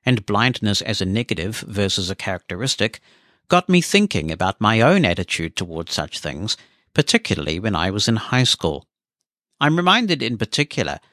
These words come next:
of a memory I have from back then. The local radio station I used to listen to would sometimes air an advertisement for our local non-profit organization for the blind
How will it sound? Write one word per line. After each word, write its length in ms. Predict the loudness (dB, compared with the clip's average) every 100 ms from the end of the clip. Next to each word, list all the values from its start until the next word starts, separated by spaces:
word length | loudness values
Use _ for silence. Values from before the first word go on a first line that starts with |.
| _ _ -6
of 100 | 0
a 80 | 2
memory 320 | 4 2 2
I 140 | 2 0
have 280 | 0 -2
from 240 | -4 -8 -8
back 200 | -10 -10
then. 280 | -10 -10 -12 -16 _ _ _ 2
The 60 |
local 360 | 2 2 0 2
radio 400 | 2 4 2 2
station 520 | 0 -2 -4 -6 -8
I 120 | -6
used 320 | -2 -2 -2
to 100 | -4
listen 400 | -2 0 2 2 -2
to 220 | -6 -8 -14 _
would 160 | -8 -2
sometimes 640 | 0 0 0 0 2 0
air 300 | 0 0 0
an 100 | 0
advertisement 760 | 0 2 2 2 0 -2 -6 -6
for 220 | -2 0
our 140 | 0
local 500 | 2 2 4 4 2
non-profit 880 | 2 2 2 0 -2 2 2 2 0
organization 840 | 0 -2 -2 0 -2 -2 -4 -4
for 140 | -4 -4
the 120 | -2
blind 540 | 2 2 2 -2 -8